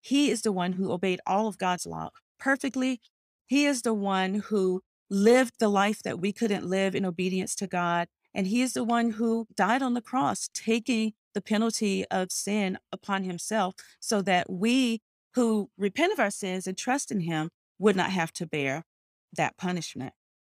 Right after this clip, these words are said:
And then we get the, after the Gospels, Matthew, Mark, Luke, and John, then we get the epistles. I'm gonna put the Gospels with Acts, Gospels and Acts. Um, but Acts also is kind of, uh,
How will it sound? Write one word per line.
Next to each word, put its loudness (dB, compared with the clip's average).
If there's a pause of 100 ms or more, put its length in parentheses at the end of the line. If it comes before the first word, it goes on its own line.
(120)
And 2
then 2
we 2
get 0
the, 2
after -2
the -4
Gospels, 0
Matthew, 0
Mark, 2
Luke, -4
and 0
John, 2 (340)
then 6
we 4
get 2
the 0
epistles. -2 (100)
I'm 4
gonna 2
put 0 (600)
the 2
Gospels 2
with -4 (120)
Acts, 0 (240)
Gospels 0
and -4
Acts. -4
Um, -4 (680)
but 4 (360)
Acts 2
also 2
is 0
kind 0
of, 0 (140)
uh, 0